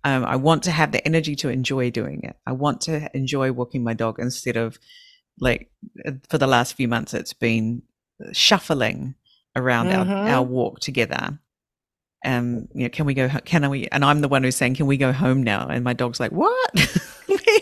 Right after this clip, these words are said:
Speaker 1: haven't finished."
Speaker 2: <laughs> So
Speaker 1: You know,
Speaker 2: cute. I love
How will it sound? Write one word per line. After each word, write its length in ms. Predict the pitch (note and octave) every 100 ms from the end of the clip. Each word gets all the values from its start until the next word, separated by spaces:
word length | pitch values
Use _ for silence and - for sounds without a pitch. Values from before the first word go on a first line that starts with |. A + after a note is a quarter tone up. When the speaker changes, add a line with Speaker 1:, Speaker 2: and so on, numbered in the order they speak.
| -
Speaker 1:
haven't 400 | A#4 A4 A4 -
finished." 680 | A#4+ A#4 G#4+ - - F4 -
Speaker 2:
<laughs> 60 | - F#4+ G4 F4+
So 80 | E4 D#4+ D#4
Speaker 1:
You 120 | F4
know, 60 | C4+
Speaker 2:
cute. 100 | B3
I 120 | C4+
love 380 | C#4+ D4 D4